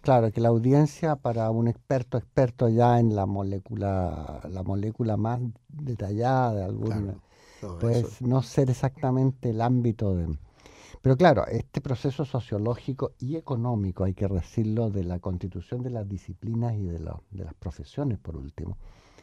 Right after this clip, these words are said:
Speaker 1: es un tema interesantísimo de abordar, porque
Speaker 2: Mm.
Speaker 1: los tiempos han cambiado, efectivamente, no sé si para mejor también, porque hoy día una persona,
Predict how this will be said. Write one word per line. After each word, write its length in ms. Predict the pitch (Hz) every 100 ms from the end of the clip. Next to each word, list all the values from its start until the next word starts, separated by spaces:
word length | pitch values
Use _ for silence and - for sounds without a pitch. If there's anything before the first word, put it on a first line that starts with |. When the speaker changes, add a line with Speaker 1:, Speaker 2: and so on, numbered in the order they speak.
| _ _ _ -
Speaker 1:
es 280 | 101 98 135
un 260 | 123 113
tema 260 | 120 120 120
interesantísimo 920 | 101 98 90 92 90 117 - 147 127
de 60 | 107
abordar, 520 | 95 92 92 98 69 _ _ -
porque 240 | 82 78
Speaker 2:
Mm. 280 | 82 - 120 107 - _
Speaker 1:
los 160 | 113 104
tiempos 320 | 143 135 147
han 100 | 139
cambiado, 640 | 135 127 104 120 131 147 135
efectivamente, 800 | 110 110 - 120 120 131 - 135
no 140 | 110
sé 120 | -
si 140 | 117 131
para 220 | 110 98
mejor 380 | 87 - 143 -
también, 300 | 87 90 85
porque 220 | 90 87
hoy 120 | 90 98
día 300 | 107 113 117
una 160 | 104
persona, 500 | 95 90 - 107 110